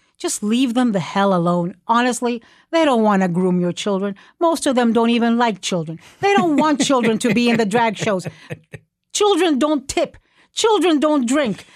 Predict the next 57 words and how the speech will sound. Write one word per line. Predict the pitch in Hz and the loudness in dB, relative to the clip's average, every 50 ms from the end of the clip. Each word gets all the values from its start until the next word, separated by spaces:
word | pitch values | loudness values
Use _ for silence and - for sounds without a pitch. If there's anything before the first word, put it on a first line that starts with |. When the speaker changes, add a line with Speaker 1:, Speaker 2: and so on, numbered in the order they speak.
| - - | -20 -10
Speaker 1:
Children | - - 440 453 330 403 349 294 | -2 0 0 2 2 2 0 2
don't | 247 311 320 320 285 269 | 0 0 0 2 0 2
make | 302 320 320 247 220 208 | 2 2 0 -2 -2 0
good | 269 277 277 240 214 | 0 0 0 0 0
drag, | 233 269 277 277 285 262 226 - _ _ - | 0 0 0 0 -2 -4 -6 -14 _ _ -4
uh, | 294 269 247 262 262 | -2 0 0 0 0
show | 254 - - 294 269 262 254 254 | -2 -2 -2 0 0 0 -2 -4
clients. | 247 - - - 302 302 294 269 240 208 180 180 180 - - - _ | -6 -10 -4 0 0 2 2 0 0 -2 -4 -6 -8 -12 -16 -14 _
Speaker 2:
Yeah. | 127 127 123 110 | -4 -4 -4 -2
Speaker 1:
So | 107 330 311 294 285 269 - _ _ 233 | 0 0 0 0 -2 -4 -6 _ _ -14
just | 233 - 427 - - - - _ | -6 -6 -4 -4 -6 -10 -8 _
leave | 277 302 349 359 349 311 285 | -2 0 2 2 2 0 0
them | 269 302 294 285 277 - - | -2 0 0 -2 -4 -4 -4
alone. | 226 233 226 220 220 233 240 240 254 254 269 - | -2 0 0 0 0 0 -2 -2 -4 -6 -8 -6
Let's | 262 294 285 - 302 | -4 -4 -2 0 0
all, | 294 277 277 269 | 0 0 0 -4
you | 269 277 269 | -4 -4 -4
know, | 254 247 | -4 -6
just | 233 254 254 233 - _ _ _ _ _ _ _ _ | -8 -12 -16 -16 -18 _ _ _ _ _ _ _ _
go | - 254 254 | -6 -4 -2
out | 262 254 | -2 -2
and | 240 220 | -2 -2
be | 247 226 | -2 -2
happy. | 247 247 247 254 | -2 -2 0 0
And | 254 277 | 0 0
they're | 339 294 | 2 2
very | 359 392 349 | 0 0 0
incredibly | 302 - - 359 381 370 339 339 349 330 | -2 0 0 0 2 2 0 0 -4 -6
talented. | - - - - 370 381 349 269 - - - 127 98 | -6 -10 -6 -4 -2 -2 -2 -2 -4 -6 -10 -8 -4
Speaker 2:
Very | 110 127 127 117 | -2 -2 0 -2
talented. | 104 110 110 95 - 226 | -2 -4 -6 -4 -4 -4
Speaker 1:
Also. | 254 - - - 175 - - _ | -4 -4 -4 -8 -10 -12 -12 _
Speaker 2:
Yeah, | 143 117 117 104 90 92 | -4 -2 -2 -2 -4 -6
they | 107 107 110 | -6 -6 -4
had | 104 | -4
a | 101 101 | -6 -6
great | 113 113 110 | -4 -4 -4
performance | 107 101 - 117 107 101 92 - | -6 -6 -6 -6 -6 -6 -6 -8
at | 107 - | -8 -8
the | 104 104 | -6 -6
end | 104 101 | -6 -6
of | 101 95 | -6 -8
the | 98 | -8
show, | - - 113 107 113 135 147 | -6 -4 -2 -2 0 -2 -2
and | 143 135 135 147 | 0 0 0 0
they | 147 | -2
brought | 127 - 160 156 | -2 -4 -6 -4
some | - 165 156 | -2 -4 -4
great | 165 170 175 165 | -4 -6 -8 -8
food. | - 262 240 156 - - | -10 -12 -14 -14 -14 -10
So | - 131 135 | -6 -4 -2
it | 139 | -2
was | 151 156 | -2 0
a | 170 | 0
good | 208 190 | -2 -2
day. | 190 190 135 110 - - - _ _ _ - _ - | -2 -4 -4 -6 -10 -20 -20 _ _ _ -20 _ -4
Um, | 143 147 147 143 139 139 143 | -2 0 0 0 -2 -4 -6